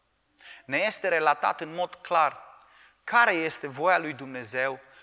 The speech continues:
pentru fiecare situație a vieții noastre. Doar trebuie să ne aplecăm,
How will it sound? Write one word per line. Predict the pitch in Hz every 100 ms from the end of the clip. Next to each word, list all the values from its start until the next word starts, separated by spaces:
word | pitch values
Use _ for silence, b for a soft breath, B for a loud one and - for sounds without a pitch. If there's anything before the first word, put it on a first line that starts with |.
| B -
pentru | 139 139
fiecare | - 226 233 - 196
situație | 190 - - 165 160
a | 147
vieții | 139 151 -
noastre. | 147 143 - 120
Doar | 120 190
trebuie | 196 208 190 202
să | 190
ne | 185
aplecăm, | 165 156 165 - 151 156